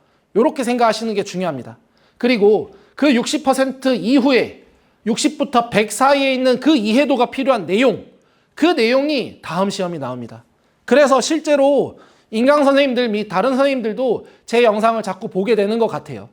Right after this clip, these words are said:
그래서 요, 이 요소는 어떤 것을 물어보려고 하는가? 분명 여러분들도 기출문제 공부하면서 의문인 지점이 있거든요. 그 의문인 지점이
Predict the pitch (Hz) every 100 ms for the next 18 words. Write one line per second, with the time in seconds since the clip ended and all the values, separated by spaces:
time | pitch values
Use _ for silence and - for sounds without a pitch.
0 | _ _ _ - 320 208 - - - 220
1 | 320 294 247 285 262 196 208 254 240 233
2 | 143 - _ _ - 202 - 330 349 320
3 | 294 285 330 311 196 220 277 269 247 233
4 | 226 254 170 120 _ _ _ - 320 392
5 | 381 302 208 262 277 277 262 254 226 -
6 | 269 254 247 196 208 247 233 214 247 196
7 | - - - 254 302 320 302 - 180 247
8 | 180 226 220 170 185 - _ _ _ -
9 | 349 320 240 285 311 311 302 302 277 269
10 | 320 226 110